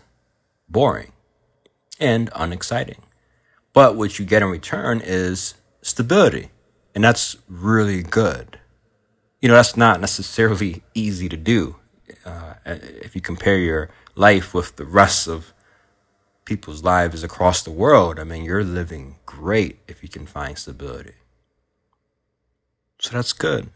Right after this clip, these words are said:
But, you know,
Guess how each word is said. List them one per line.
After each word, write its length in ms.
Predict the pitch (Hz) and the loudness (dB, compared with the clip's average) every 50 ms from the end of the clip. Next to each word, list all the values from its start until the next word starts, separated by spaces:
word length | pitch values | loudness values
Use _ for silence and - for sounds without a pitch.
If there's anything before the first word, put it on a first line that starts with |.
| - - | -20 -6
But, 380 | 87 101 110 101 92 87 - _ _ _ _ _ _ _ _ _ _ _ _ _ _ _ _ _ _ _ _ _ _ _ _ _ _ _ _ _ _ _ _ _ _ _ _ _ _ _ _ _ _ _ _ _ _ _ _ - | -2 0 0 0 0 -4 -8 _ _ _ _ _ _ _ _ _ _ _ _ _ _ _ _ _ _ _ _ _ _ _ _ _ _ _ _ _ _ _ _ _ _ _ _ _ _ _ _ _ _ _ _ _ _ _ _ -16
you 140 | - 87 | -16 -14
know, 280 | - - 73 - - | -14 -14 -14 -14 -16